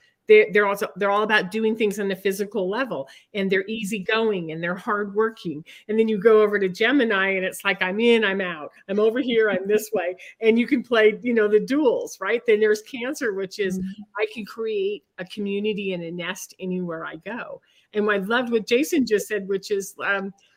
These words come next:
Speaker 1: uh, to think, to fit in everywhere and to belong nowhere. To be lonely
Speaker 2: Mm-hmm.
Speaker 1: in the midst of whatever these groups are that we're in, because, um,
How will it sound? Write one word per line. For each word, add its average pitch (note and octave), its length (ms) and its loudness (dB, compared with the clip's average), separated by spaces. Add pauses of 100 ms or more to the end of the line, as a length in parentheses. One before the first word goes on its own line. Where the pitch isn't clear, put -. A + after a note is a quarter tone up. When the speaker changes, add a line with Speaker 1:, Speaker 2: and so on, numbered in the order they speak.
(120)
Speaker 1:
uh, F#3+ 240 0 (380)
to A3 180 4
think, C#4+ 340 0
to A#3 120 -2
fit D#4 280 -2
in B3 380 4
everywhere A3 540 2
and F#3 140 -4
to G#3 100 -8
belong F#3 460 -6
nowhere. E3+ 520 -8 (260)
To G#3+ 80 2
be G3+ 160 -4
lonely G3 800 0
Speaker 2:
Mm-hmm. - 200 -16
Speaker 1:
in F#3+ 60 -4
the G3 60 -4
midst G#3+ 320 -4
of F#3 140 -4
whatever A3+ 640 -2
these A3+ 320 -6
groups A3 680 -4
are G#3 360 -2
that F#3 220 -6
we're F3 280 -8
in, F#3+ 400 -6 (280)
because, F#3+ 680 -6 (480)
um, F#3 500 -4